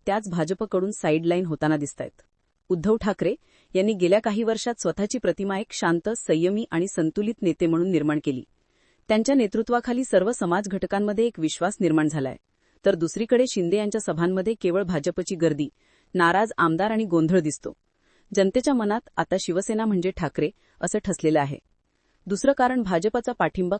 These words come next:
कमी होत चाललाय. शिंदे मुख्यमंत्री होणं हे भाजपची एक राजकीय खेळी होती. उद्धव ठाकरे यांना कमजोर करणं आणि शिवसेनेला दोन भागात विभागणं. पण आता भाजपचं उद्दिष्ट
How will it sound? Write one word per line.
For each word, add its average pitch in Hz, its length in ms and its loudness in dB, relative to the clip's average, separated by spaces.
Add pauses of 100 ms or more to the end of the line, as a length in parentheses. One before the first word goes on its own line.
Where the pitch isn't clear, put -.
कमी 170 180 2
होत 170 140 0
चाललाय. 135 360 -4 (720)
शिंदे 202 320 4
मुख्यमंत्री 226 560 0
होणं 208 280 2 (320)
हे 226 60 6
भाजपची 202 680 2
एक 196 180 -2
राजकीय 185 460 0
खेळी 160 180 2
होती. 147 280 -4 (680)
उद्धव 190 260 4
ठाकरे 233 340 0
यांना 233 220 0
कमजोर 180 320 2
करणं 214 280 -2 (300)
आणि 190 180 0
शिवसेनेला 202 540 0
दोन 185 260 2
भागात 175 320 -2
विभागणं. 160 420 -2 (720)
पण 240 120 2
आता 240 180 0
भाजपचं 208 560 0
उद्दिष्ट 202 380 -2